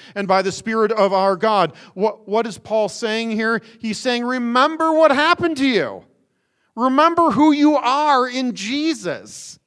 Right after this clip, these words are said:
Paul reminded them that God, <laughs> God took people that looked like that s-,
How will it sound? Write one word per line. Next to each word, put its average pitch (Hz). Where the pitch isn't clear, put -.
Paul 262
reminded 226
them 190
that 175
God, 233
<laughs> -
God 208
took 226
people 220
that 180
looked 202
like 196
that 185
s-, -